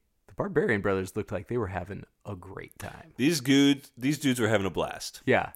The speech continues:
Speaker 1: and
Speaker 2: These
Speaker 1: that
Speaker 2: dudes were
Speaker 1: actually
Speaker 2: absolutely having a
Speaker 1: adds
Speaker 2: blast.
Speaker 1: to the movie. As silly as this dialogue gets and as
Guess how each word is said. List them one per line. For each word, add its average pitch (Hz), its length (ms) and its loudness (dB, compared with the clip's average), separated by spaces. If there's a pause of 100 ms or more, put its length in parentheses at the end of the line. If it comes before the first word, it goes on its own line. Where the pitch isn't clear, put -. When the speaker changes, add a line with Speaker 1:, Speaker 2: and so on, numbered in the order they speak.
Speaker 1:
and 139 140 6
Speaker 2:
These 156 80 6
Speaker 1:
that 202 200 12
Speaker 2:
dudes - 180 0
were 156 60 8
Speaker 1:
actually 175 480 12
Speaker 2:
absolutely - 180 4
having - 0 -
a 127 300 12
Speaker 1:
adds 98 60 4
Speaker 2:
blast. 76 140 0
Speaker 1:
to 139 80 2
the 123 80 2
movie. 110 400 2 (260)
As 131 220 4
silly 165 480 6
as 165 140 6
this 165 180 2
dialogue 139 480 6
gets 151 300 2
and 117 160 0
as 98 200 -2